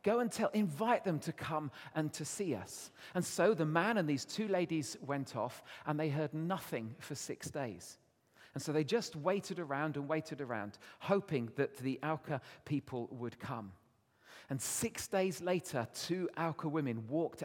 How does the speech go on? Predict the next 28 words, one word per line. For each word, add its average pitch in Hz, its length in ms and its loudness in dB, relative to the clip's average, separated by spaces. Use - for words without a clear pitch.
out 131 260 -2
of 131 100 -6
the 135 80 -2
jungle. 120 500 -6
And 120 320 0
Jim, 196 380 2
uh, 156 140 4
and 151 180 4
another 165 320 4
guy 165 260 2
called 147 360 -4
Pete - 380 -2
just 110 320 -8
jumped 190 360 0
excitedly 165 800 0
into 180 260 0
this 147 260 -4
river, 135 300 4
uh, 143 120 6
uh, 156 140 6
and 160 160 6
they 151 120 6
waded 147 500 4
towards 135 720 -4
these, 127 420 0
um, 123 480 0
two 135 420 -2
women. 123 400 0